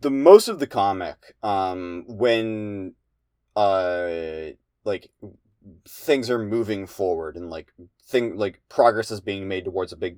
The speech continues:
plot point, um, people are, the characters are typically just, like, acting, uh, along some kind of guidelines that have been given to them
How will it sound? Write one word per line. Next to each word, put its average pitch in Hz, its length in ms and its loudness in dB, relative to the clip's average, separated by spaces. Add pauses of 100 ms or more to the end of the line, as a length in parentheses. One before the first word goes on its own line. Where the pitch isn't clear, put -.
(160)
plot 92 260 0
point, 85 280 -14 (920)
um, 110 720 4 (880)
people 262 400 6
are, 156 380 8
the 139 120 -2
characters 226 380 2
are 220 100 4
typically 160 480 -2
just, 117 200 -2 (180)
like, 110 320 0
acting, 143 840 0 (240)
uh, 104 720 4 (1300)
along 123 260 2
some 165 220 0
kind 156 180 2
of 117 120 -2
guidelines 104 540 4
that 107 100 -4
have 95 100 -6
been 98 240 -8
given 113 340 -4
to - 100 -14
them 101 320 -8